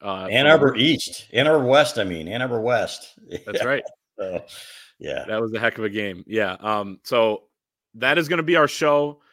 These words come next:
Speaker 1: for this week. We'll see everybody again Monday. Again, please like the video on YouTube, subscribe to our channel, head to the wolverine dot com for all of your Michigan football, basketball, and recruiting coverage.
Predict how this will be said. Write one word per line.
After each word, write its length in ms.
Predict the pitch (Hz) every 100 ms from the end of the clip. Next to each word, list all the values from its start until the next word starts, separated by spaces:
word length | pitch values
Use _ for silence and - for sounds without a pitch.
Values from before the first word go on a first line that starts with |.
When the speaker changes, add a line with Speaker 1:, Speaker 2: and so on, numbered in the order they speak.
| _ _
Speaker 1:
for 540 | _ 135 131 135 131 -
this 400 | 117 113 135 -
week. 360 | 110 127 139 139
We'll 80 | 123
see 200 | - 131
everybody 420 | 127 123 127 123
again 260 | 117 113
Monday. 460 | 104 123 131 127 123
Again, 500 | 113 107 123 110 104 - _
please 260 | _ 160 131
like 220 | 127 127
the 80 | 131
video 320 | 117 120 117
on 120 | 113
YouTube, 380 | 110 104 113 107
subscribe 500 | - - - 123 117
to 100 | 110
our 100 | 98
channel, 600 | - - 147 147 143 135 _ _ _ _
head 200 | 165 165
to 40 |
the 80 | 156
wolverine 380 | 147 139 143 131
dot 220 | 127 120
com 380 | - 131 123 113
for 260 | - 131 127
all 220 | 123 127
of 120 | 123
your 100 | 120
Michigan 340 | 117 123 - 123
football, 380 | 131 120 123 110
basketball, 560 | 120 113 - 113 113 123
and 200 | 120 113
recruiting 480 | 107 - 127 117 107
coverage. 560 | 120 113 113 107 -